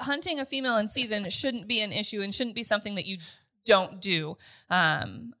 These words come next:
I know that as a woman and having heat cycles or menstrual cycles,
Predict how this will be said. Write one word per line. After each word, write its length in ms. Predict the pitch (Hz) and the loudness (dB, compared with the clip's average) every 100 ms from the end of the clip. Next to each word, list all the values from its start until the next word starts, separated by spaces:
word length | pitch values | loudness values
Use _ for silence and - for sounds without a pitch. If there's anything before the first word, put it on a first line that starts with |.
| - | -2
I 160 | 190 196 | 2 4
know 400 | 185 190 202 233 - - - | 4 4 2 0 -4 -10 -2
that 340 | 208 180 - - - - - | 0 0 -2 -10 -16 -18 0
as 240 | 311 370 370 | 4 6 4
a 80 | |
woman 520 | 285 220 202 208 247 359 - | 2 2 2 2 0 -2 -2
and 240 | 214 208 226 | 0 0 -2
having 640 | 233 214 202 196 190 185 _ _ _ _ _ _ _ _ _ _ _ - | -2 -2 0 -2 -4 -12 _ _ _ _ _ _ _ _ _ _ _ 0
heat 280 | - 247 - | 4 4 6
cycles 680 | 220 196 196 208 262 277 - | 6 4 2 0 0 0 0
or 640 | 220 202 190 185 190 240 - - | 2 4 4 2 0 -4 -16 -12
menstrual 540 | 226 233 226 - 214 | -2 2 2 2 2
cycles, 500 | 202 185 185 220 277 | 2 2 0 -4 -6